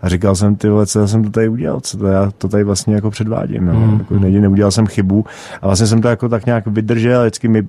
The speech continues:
Speaker 1: rodina pomohla a mamka mi půjčila peníze a zase jsem to zaplatil, pak se něco povedlo, tak jsem mi to vrátil, tohle a furt to jakoby bylo to.
Speaker 2: Mhm, mhm, mhm.
Speaker 1: A vlastně po třech letech nervů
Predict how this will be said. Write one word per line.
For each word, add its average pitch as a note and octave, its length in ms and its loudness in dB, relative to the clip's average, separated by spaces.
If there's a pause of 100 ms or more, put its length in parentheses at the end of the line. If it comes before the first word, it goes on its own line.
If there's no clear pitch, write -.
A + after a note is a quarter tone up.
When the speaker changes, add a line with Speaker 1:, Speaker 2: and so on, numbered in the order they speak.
(100)
Speaker 1:
rodina G#2 400 2
pomohla G#2 720 2
a D#2+ 140 -4
mamka E2+ 340 -2
mi G#2+ 100 2
půjčila G2+ 360 -2
peníze G2 420 -2
a F2 160 -2
zase F#2 300 -4
jsem A2 160 -2
to G#2+ 80 -2
zaplatil, G#2 380 0
pak F2+ 140 -2
se G#2+ 120 0
něco G2 240 2
povedlo, A2 360 0
tak F#2 120 -4
jsem - 120 -6
mi F2+ 80 -4
to G2+ 100 -2
vrátil, G#2 380 0
tohle G2+ 240 0
a G2+ 40 0
furt F#2+ 180 -4
to - 120 0
jakoby G#2 340 0
bylo G#2+ 280 0
to. F2+ 120 -4
Speaker 2:
Mhm, C3 380 0
mhm, A2 220 -2 (120)
mhm. G#2 100 -2
Speaker 1:
A F#2+ 100 0
vlastně G2 260 -2
po G2+ 160 -2
třech G2+ 280 -4
letech A2 520 -2 (540)
nervů G#2 720 2